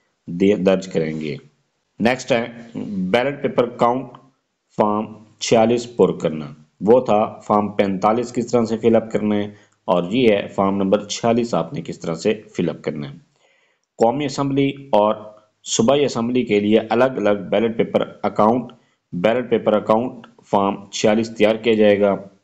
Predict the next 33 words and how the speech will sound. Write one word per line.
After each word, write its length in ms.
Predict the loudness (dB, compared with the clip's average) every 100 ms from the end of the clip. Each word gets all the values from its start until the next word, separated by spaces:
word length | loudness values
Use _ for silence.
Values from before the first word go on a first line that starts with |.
| -10
ballot 380 | -6 0 0 0
paper 220 | -4 -2
account 500 | -2 2 2 0 -6 -16 _ _
form 360 | 0 2 2 -2
छियालीस 360 | 0 2 2
दर्ज 340 | 2 2 2 2
हिदायत 540 | 2 2 2 2 2
के 80 | 0
मुताबिक 440 | 0 0 0 -2 0
तैयार 240 | 0 0
करें। 480 | -2 -4 -4 -6 -14 _ _ _ _ _ _ _ 0
form 340 | 2 2 0
के 100 | 4
ऊपर 240 | 4 4 2
दिए 260 | 4 4
गए 360 | 4 2 2 -4 -18 _ _ _
खाली 220 | 0 2 0
जगह 320 | 0 2 0
में 280 | 0 -4 -4
इंतखाबी 520 | -6 -4 -2 -2 -2
हलका 320 | -4 -2 -2
का 160 | 0 -2
नाम 320 | 0 0 -2
और 280 | -2 -4 -2
नंबर 320 | 0 0 2
दर्ज 260 | 0 -2
करें। 400 | 0 2 2 -2 -8 _ _ _ _
इसके 240 | -6 0
बाद 420 | 2 4 2 -2 2
पोलिंग 300 | 4 4 -2
स्टेशन 420 | -4 -2 0 0
का 140 | 0 0
नाम 320 | 0 2